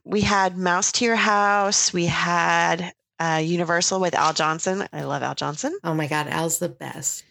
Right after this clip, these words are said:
Speaker 1: We had the, the Marriott people from Swan and Dolphin and Swan Reserve.
Speaker 2: Oh, okay.
Speaker 1: We had the, uh, Don, who's in charge of Rest of the World.
Speaker 2: Yeah.
Speaker 1: And then we had,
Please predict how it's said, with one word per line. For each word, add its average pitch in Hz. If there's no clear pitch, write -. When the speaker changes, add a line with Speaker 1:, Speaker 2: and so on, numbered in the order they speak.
Speaker 1:
We 208
had 185
the, 165
the 180
Marriott 180
people 185
from 170
Swan 165
and 180
Dolphin 170
and 165
Swan 165
Reserve. 170
Speaker 2:
Oh, 311
okay. 240
Speaker 1:
We 196
had 185
the, 175
uh, 175
Don, 175
who's 175
in 165
charge 165
of 160
Rest 165
of 175
the 160
World. 160
Speaker 2:
Yeah. 240
Speaker 1:
And 185
then 175
we 180
had, 175